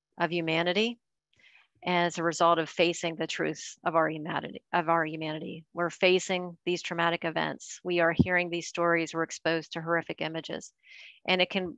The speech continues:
result in a positive transformation. We have this empathic en-, engagement with the people that we work with. We see their courage.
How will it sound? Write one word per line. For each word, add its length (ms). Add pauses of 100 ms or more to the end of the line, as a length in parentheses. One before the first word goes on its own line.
(100)
result 420
in 100
a 40
positive 520
transformation. 920 (440)
We 340 (280)
have 180
this 160
empathic 580
en-, 220 (260)
engagement 540
with 100
the 80
people 340
that 140
we 120
work 340
with. 280 (380)
We 120
see 260
their 200
courage. 720